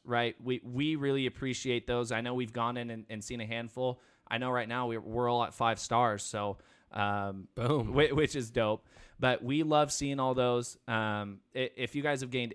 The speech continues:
Speaker 1: any sort of value, we would really appreciate, um, you know, reviews, likes, you know, even if it's just shooting us a text, we always appreciate getting those. Sharing the podcast with people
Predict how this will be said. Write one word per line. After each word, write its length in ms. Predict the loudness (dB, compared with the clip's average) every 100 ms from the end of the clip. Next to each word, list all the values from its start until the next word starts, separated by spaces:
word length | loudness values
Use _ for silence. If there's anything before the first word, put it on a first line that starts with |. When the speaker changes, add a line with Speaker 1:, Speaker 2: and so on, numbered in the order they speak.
| -4
Speaker 1:
any 240 | -4 -2
sort 280 | -2 -2 -2
of 80 | -2
value, 480 | 0 2 0 -2 -6 _ -4
we 180 | -2
would 140 | 0 0
really 240 | 0 0
appreciate, 720 | -2 -4 -4 -2 -2 -2 -4 _ _
um, 480 | -8 -6 -8 -10 -16 -20 _ _
you 120 | -4
know, 160 | -4 -6 -12 _ _ _ _ _
reviews, 600 | -4 0 2 2 0 -4
likes, 600 | 2 2 2 -2 -10 -12 _ -10
you 100 | -6
know, 100 | -4
even 220 | -4 -4
if 120 | -4
it's 140 | -6 -6
just 240 | -6 -6
shooting 240 | -8 -4
us 200 | -4 -4 -6
a 40 |
text, 460 | -4 -4 -4 -10 -8
we 180 | -2 0
always 220 | 2 0
appreciate 500 | -4 -6 -6 -6 -4
getting 220 | -6 -6
those. 320 | -4 -4 -4 -10
Sharing 580 | -10 -4 -2 0 -2 -4
the 80 | -2
podcast 720 | 2 2 2 4 4 2 -8 _ _ _
with 220 | -6 -6
people 440 | -4 -4 0 0